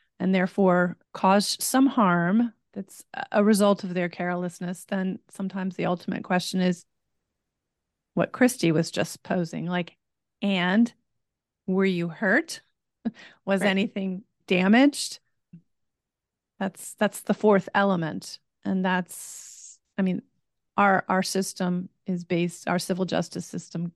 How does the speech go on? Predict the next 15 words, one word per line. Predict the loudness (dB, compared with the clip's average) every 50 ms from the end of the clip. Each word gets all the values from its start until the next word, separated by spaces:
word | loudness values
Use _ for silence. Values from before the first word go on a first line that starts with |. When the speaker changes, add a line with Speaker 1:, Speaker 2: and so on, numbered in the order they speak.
| _ _
Speaker 1:
basically | 2 2 2 2 2 0 0 0 0
gets | 0 -2 -4 -6
people | -6 -4 -4 -4 -4 -4 -6 -8 -8 -8 _
monetary | -4 -4 -2 -2 -4 -4 -4 -4 -4 -2 -2 -2 -4 -6 -8 _ _ _ _ _ _ _ _ _ _ _ _
rewards | 0 2 2 4 4 4 4 2 2 0 -4 -8 -14 -18 -18 -16 -6 -4
as | -4 -4 -4 -4
the | -4 -4 -4 -4 -2 0
ultimate | 0 0 0 -2 -6 -6 -4 -4 -6 -8 _ _ _ _ _ _ _ _ _ _ _ _ _ _ _ _ _ _
instrument | 4 4 4 4 2 0 0 0 2 2 0 0 -2 -6 -12 -18 -20 -20 _ _ _ _ _ _ _
Speaker 2:
Mm-hmm. | -4 -4 -2 -2 -4 -6 -4 -6 -6 -8 -10 _ _ _
Speaker 1:
to | 0
be | 4 4 2
sought. | 4 4 2 4 4 4 2 0 -4 _ -14
So, | -14 -4 0 0 2 2 2 2 0 -2 -4 -8 _ _ _ _ _ _ _ _
Speaker 2:
Mm-hmm. | -8 -8 -6 -6 -6 -6 -6 -8 -8